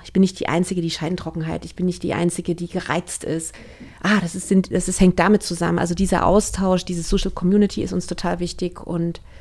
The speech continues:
wir haben, weil auch dieses Thema, was ich vorhin gesagt habe, dieses Weisheit im Alter, dieses Wertschätzen,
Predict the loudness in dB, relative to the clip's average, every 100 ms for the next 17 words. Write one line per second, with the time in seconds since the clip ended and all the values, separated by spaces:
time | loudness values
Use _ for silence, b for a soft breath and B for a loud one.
0 | b b b b b 2 4 6 4 2
1 | b b b 2 2 0 -4 0 2 4
2 | 2 -2 -6 -4 -8 -10 -6 4 6 8
3 | 4 0 -4 -4 -6 -6 0 2 2 4
4 | 0 0 -2 -2 0 0 0 0 0 -4
5 | -4 2 2 2 0 -2 -2 0 2 2